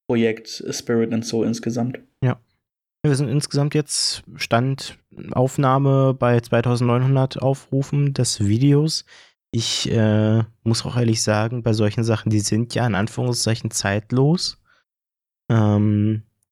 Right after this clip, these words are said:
Speaker 2: grundsätzlich, egal ob's um Predigten geht oder um solche Projekte, ähm, sowas hat ja nicht wirklich einen Zeitwert.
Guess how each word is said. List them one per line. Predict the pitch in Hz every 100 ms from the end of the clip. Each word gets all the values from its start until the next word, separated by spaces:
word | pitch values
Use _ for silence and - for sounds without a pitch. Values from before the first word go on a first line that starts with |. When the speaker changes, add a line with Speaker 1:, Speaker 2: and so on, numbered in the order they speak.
| _ -
Speaker 2:
grundsätzlich, | 113 113 117 120 - - -
egal | 113 110 107
ob's | - -
um | 113
Predigten | - 107 117 - 117 107
geht | 107 110 -
oder | - 98 98 95 95 98 101 _ _ _ _ _ _
um | 107 98 98
solche | 120 107 113
Projekte, | 117 113 110 117 - 117 110 107 -
ähm, | 117 101 98 98
sowas | 101 98 - -
hat | -
ja | 101
nicht | 92 -
wirklich | 98 - 98 -
einen | 92 90 87 87 _ _ -
Zeitwert. | - 92 - 90 78 78 -